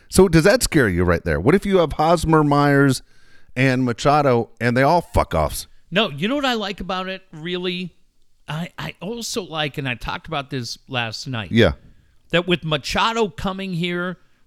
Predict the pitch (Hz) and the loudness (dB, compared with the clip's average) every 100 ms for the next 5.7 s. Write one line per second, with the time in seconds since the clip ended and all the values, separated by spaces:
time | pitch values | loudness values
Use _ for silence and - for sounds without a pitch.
0 | _ 254 226 202 233 220 226 226 196 160 | _ -8 -6 -8 -8 -4 -2 -2 -2 -4
1 | 147 - 151 156 147 139 - 160 135 127 | -4 -8 -6 -4 -4 -6 -6 -8 -6 -6
2 | 117 202 226 214 254 254 233 220 208 220 | -6 -4 -2 0 -2 -2 -10 -12 -4 -4
3 | 202 - 196 180 180 180 170 180 170 160 | -4 -6 -8 -8 -8 -10 -10 -10 -6 -8
4 | 156 208 339 - - 226 180 135 - 131 | -10 -12 -12 -10 -10 -12 -14 -10 -10 -8
5 | 123 107 101 95 78 78 - | -10 -8 -8 -10 -16 -20 -20